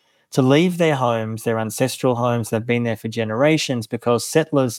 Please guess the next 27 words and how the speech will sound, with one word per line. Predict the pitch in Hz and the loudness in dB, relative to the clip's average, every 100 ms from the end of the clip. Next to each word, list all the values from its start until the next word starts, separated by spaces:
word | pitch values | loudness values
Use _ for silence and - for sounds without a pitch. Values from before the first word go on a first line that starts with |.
| - | -6
and | 123 | -6
Israeli | 120 113 120 113 113 | -4 -4 0 0 0
soldiers | - 117 117 113 113 | 0 0 2 0 -4
have | 120 | -6
made | 113 110 113 | -4 -4 -2
their | 120 | -2
lives | 117 107 107 117 - - | 0 0 -2 -6 -10 -6
utterly | 117 - 117 120 | -6 -4 -2 -2
intolerable. | 120 117 - 196 139 107 104 - _ _ _ 127 | -4 -6 -2 0 0 -2 -10 -18 _ _ _ 0
That | 151 196 - | 2 2 2
is | 170 156 | 0 0
the | 147 | -2
plan | - 123 151 156 | -4 -2 0 0
here. | 127 110 107 - _ _ _ _ | -4 -8 -8 -10 _ _ _ _
The | 135 | -10
plan | - 147 156 160 147 | -2 2 4 2 0
being | 135 135 127 | 0 0 -2
that | 127 | -4
you | 131 | -4
make | 131 143 156 | 0 0 0
life | 143 127 123 120 | 0 0 0 -4
so | - - - 139 170 | -8 -12 0 2 2
difficult | 175 143 120 120 107 98 - _ _ _ | 0 -2 -4 -6 -6 -8 -16 _ _ _
for | - | -10
so | - - 123 | -4 0 2
many | 139 147 131 | 2 0 0
people | - 113 107 98 160 | -2 -6 -4 -6 -6